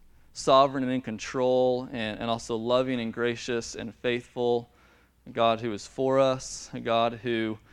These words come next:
has made a way for us to be adopted into your family, a God who calls us to cry out to you. Lord, we thank you so much for, for these things. We thank you for your word, how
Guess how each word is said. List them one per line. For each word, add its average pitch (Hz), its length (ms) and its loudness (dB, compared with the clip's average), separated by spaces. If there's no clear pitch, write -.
has 131 140 -6
made 120 140 2
a 113 60 2
way 123 380 2
for 120 280 -4
us 127 280 0
to 131 180 -6
be 117 400 -6
adopted 117 420 0
into 117 180 -4
your 110 140 -4
family, 123 640 -4
a 131 40 -16
God 110 240 2
who 113 160 -8
calls 123 420 0
us 120 100 -4
to - 100 -16
cry 117 180 0
out 107 180 0
to 131 80 -10
you. 120 80 -4
Lord, 120 120 0
we 147 60 -2
thank 135 380 -6
you 113 80 -14
so 135 240 -8
much 113 380 -10
for, 101 400 -4
for 110 120 -8
these 104 220 -12
things. 104 560 -12
We 117 80 -16
thank 113 260 -4
you 110 80 -6
for 107 340 -4
your 107 140 -4
word, 110 400 -2
how 101 320 -2